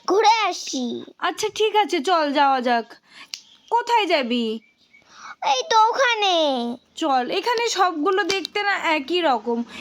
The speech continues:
Speaker 2: এখানে অনেক সুন্দর সুন্দর গাছ আছে, তাই না?
Speaker 1: হ্যাঁ।
Speaker 2: আমরা কিন্তু যাবার সময় অনেক গাছ নিয়ে যাব, ঠিক আছে?
Speaker 1: হ্যাঁ।
Speaker 2: আমি কিন্তু ফুলের গাছ নেব না, আমি কিন্তু ফলের গাছ নেব।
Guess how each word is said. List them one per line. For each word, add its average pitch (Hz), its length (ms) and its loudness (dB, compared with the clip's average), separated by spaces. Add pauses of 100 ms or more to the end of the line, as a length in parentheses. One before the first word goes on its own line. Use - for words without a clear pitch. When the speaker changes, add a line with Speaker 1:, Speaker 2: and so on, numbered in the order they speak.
Speaker 2:
এখানে 415 340 -2
অনেক 403 320 0
সুন্দর 494 360 0
সুন্দর 381 360 -2
গাছ 240 280 0
আছে, 233 220 -4
তাই 277 240 0
না? 440 140 2 (420)
Speaker 1:
হ্যাঁ। 311 560 2
Speaker 2:
আমরা 285 260 2
কিন্তু 370 260 -2
যাবার 277 380 2
সময় 339 300 0
অনেক 302 360 2
গাছ 339 240 0
নিয়ে 339 240 0
যাব, 233 540 -2 (720)
ঠিক 339 200 -6
আছে? 415 580 -2
Speaker 1:
হ্যাঁ। 208 720 -8 (680)
Speaker 2:
আমি 285 240 -2
কিন্তু 330 240 -2
ফুলের 320 460 -2
গাছ 339 260 -2
নেব 330 280 0
না, 277 200 0
আমি 254 140 -2
কিন্তু 294 300 -2
ফলের 262 400 -2
গাছ 302 260 -2
নেব। 214 440 -4